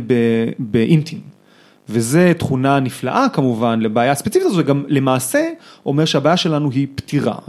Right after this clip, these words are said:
זה אומר שאנחנו מפעילים סולבר לינאר פרוגרמינג סטנדרטי לחלוטין, שלא יודע שהוא צריך לתת פתרון באינטים או בבוליאנים במקרה שלנו, והוא ייתן פתרון בבוליאנים.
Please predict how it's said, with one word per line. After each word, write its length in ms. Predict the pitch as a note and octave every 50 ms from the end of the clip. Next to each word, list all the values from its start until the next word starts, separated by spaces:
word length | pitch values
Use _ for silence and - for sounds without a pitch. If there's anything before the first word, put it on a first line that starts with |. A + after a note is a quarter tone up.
| -
זה 60 | -
אומר 160 | B2+ C#3+ E3+ G3
שאנחנו 300 | - D3+ C#3 - - D3
מפעילים 520 | C#3+ C#3 C#3+ - - E3 G#3 B3 G#3+ E3
סולבר 400 | E3 - - G#3+ G3 D3 C3 B2
לינאר 260 | C3 D3+ E3 C#3+ B2+
פרוגרמינג 500 | A2+ - E3 E3+ D3+ B2+ C3+ B2+ A#2+ A#2 - - - - _
סטנדרטי 560 | - - - - C#3 C#3+ D#3 F3 E3+ C#3+ - A2+
לחלוטין, 480 | A2 G2+ - A#2 A#2+ B2 - A#3+ C4+
שלא 280 | - - F#3+ F#3 A3 C4+
יודע 240 | D4 C#4+ D#4+ E4 C4+
שהוא 160 | - G#3 -
צריך 300 | - C3+ - - - -
לתת 200 | A#2+ - C3 - -
פתרון 400 | - - B2+ A2+ A#2 A#2 A#2 A2+
באינטים 500 | A#2+ - - B2+ A2+ A2 - - G#3 A#3+
או 60 | D#3+ A2
בבוליאנים 560 | G#2+ G#2 F#2 G#2+ G#2 G2+ - A2 A#2+ C#3+ D#3
במקרה 260 | D#3+ E3+ E3+ - F#3+
שלנו, 360 | - - A3 C#4 E4 G#4 G#4+ - - - - - - _
והוא 180 | C3+ C#3+ F#3 F#3
ייתן 220 | F#3 F#3 G#3 G3+ G3
פתרון 460 | G3+ G3 G3 F3 C#3 A#2+ A#2 G#2+ G#2
בבוליאנים. 540 | G2 G2+ F#2+ A#2+ A#2+ A2 G2+ F#2+ - -